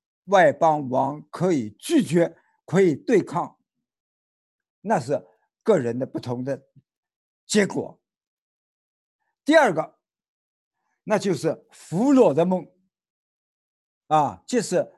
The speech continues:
第一个君王的梦。我们第二个是俘虏的梦，那是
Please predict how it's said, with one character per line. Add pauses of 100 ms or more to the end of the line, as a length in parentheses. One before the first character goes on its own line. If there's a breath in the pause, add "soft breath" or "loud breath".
(120)
第
一
个 (100)
君
王
的
梦。 (300)
我
们
第
二
个 (120)
是
俘
虏
的
梦， (440)
那
是